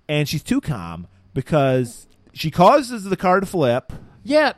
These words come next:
Speaker 2: Billy's freaking out. He's actually got some kind of cover here, but instead he stops paying attention to the road.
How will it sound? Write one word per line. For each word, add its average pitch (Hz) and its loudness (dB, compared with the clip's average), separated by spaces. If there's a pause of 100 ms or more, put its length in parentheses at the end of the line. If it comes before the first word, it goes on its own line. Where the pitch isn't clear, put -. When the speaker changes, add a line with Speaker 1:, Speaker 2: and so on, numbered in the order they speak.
Speaker 2:
Billy's 302 0
freaking 226 -6
out. 127 -6 (240)
He's 208 -10 (100)
actually 214 -4
got 196 0
some 190 -8
kind 185 -8
of 160 -14
cover 151 -4
here, 110 -4 (340)
but 175 2
instead 202 -4
he 226 -6
stops 196 -2
paying 214 -6
attention 208 -8
to 220 -2
the 240 -2
road. 165 0